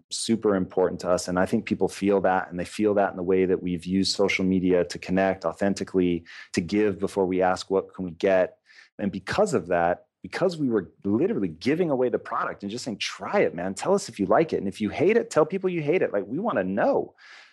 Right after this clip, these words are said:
So we had, um, a very different approach that got a lot of people excited, not just about the product, but they felt good about the way that we treated them.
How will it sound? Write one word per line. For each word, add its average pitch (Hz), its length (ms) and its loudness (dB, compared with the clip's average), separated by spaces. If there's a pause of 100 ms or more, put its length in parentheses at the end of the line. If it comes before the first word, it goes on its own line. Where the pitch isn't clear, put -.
So 113 380 2
we 110 220 0
had, 123 480 0
um, 98 300 -2
a 90 60 0
very 120 420 0
different 104 280 0
approach 95 600 -2 (360)
that 92 440 2 (260)
got 101 260 0
a 98 60 -4
lot 104 380 2
of 120 100 2
people 98 360 -4
excited, 104 600 0
not 151 260 -6
just - 200 -8
about 95 320 2
the - 80 -2
product, 135 640 -2
but 95 100 -10
they 104 220 2
felt 117 520 -4
good 123 240 2
about 107 240 2
the 104 60 -6
way 101 120 2
that 95 100 0
we 85 120 -6
treated 98 500 -2
them. 78 300 -6